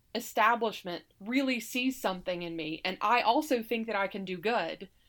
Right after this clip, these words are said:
why would I say no? So the combination of, I knew that I wanted to get involved at some point, and then actually having someone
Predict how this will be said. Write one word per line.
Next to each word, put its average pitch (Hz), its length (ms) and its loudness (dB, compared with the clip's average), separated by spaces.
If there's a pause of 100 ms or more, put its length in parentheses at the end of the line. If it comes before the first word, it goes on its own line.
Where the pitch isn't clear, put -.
(540)
why 180 480 6
would 339 120 4
I 294 120 8
say 294 200 2
no? 339 360 -2 (880)
So 233 240 4
the 220 100 0
combination 247 600 2
of, 185 120 -6
I 196 120 2
knew 233 240 2
that 254 100 6
I 214 80 4
wanted 208 340 0
to 226 80 -8
get 214 140 0
involved 190 300 0
at - 120 -10
some 190 160 -2
point, 170 380 -6
and 180 120 -6
then 170 320 -6 (220)
actually 190 400 2
having 185 400 -2
someone 160 480 -6